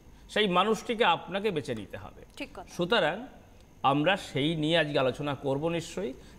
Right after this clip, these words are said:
Speaker 1: যাতে ওরা ভালো থাকতে পারেন। সে ভালো থাকার অনুষ্ঠান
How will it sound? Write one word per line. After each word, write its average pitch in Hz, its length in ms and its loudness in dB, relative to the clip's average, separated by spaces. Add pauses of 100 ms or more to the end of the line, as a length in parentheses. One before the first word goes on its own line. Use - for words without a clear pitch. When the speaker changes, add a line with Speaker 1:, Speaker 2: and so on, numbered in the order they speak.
Speaker 1:
যাতে 156 220 4
ওরা 226 140 6
ভালো 160 320 2
থাকতে 175 420 0
পারেন। 165 340 0 (200)
সে - 120 -4
ভালো 151 320 2
থাকার 185 360 0
অনুষ্ঠান 190 480 -2